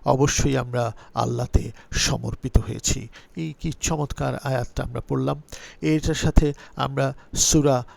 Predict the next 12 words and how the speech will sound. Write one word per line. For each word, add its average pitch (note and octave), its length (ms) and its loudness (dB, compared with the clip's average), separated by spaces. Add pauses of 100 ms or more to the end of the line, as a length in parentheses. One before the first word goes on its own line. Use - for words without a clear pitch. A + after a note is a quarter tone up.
আনকাবুতের, D3 760 0 (280)
আনকাবুতের C3+ 640 -4
যদি B2 240 -4
ছেচল্লিশ C#3 560 -2
নাম্বার A#2 260 -4
আয়াতটা A#2 300 -4
যুক্ত C3+ 300 -6
করি, D3 280 -4 (320)
তাহলেই C#3+ 360 2
আমরা B2 200 -2
দেখব A#2 400 -4 (320)
যে A#2 200 -6